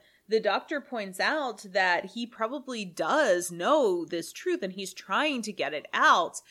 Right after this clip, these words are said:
and it seems important and valid and that we should listen to that.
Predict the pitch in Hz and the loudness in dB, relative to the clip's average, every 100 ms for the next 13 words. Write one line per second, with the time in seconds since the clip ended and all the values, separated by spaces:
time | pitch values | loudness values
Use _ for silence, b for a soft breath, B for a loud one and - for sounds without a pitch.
0 | B - - 196 214 - - 226 202 196 | B -4 0 0 -2 -4 -4 -6 -8 -10
1 | 185 - 190 180 - 233 320 247 190 - | -12 -10 -10 -10 -6 -4 -2 -4 -6 -8
2 | 180 190 247 240 196 175 175 170 - - | 0 4 6 4 0 -4 -4 -6 -8 -12
3 | 156 160 254 - 190 180 151 - 123 135 | -10 -6 -4 -4 -8 -12 -14 -8 -4 -4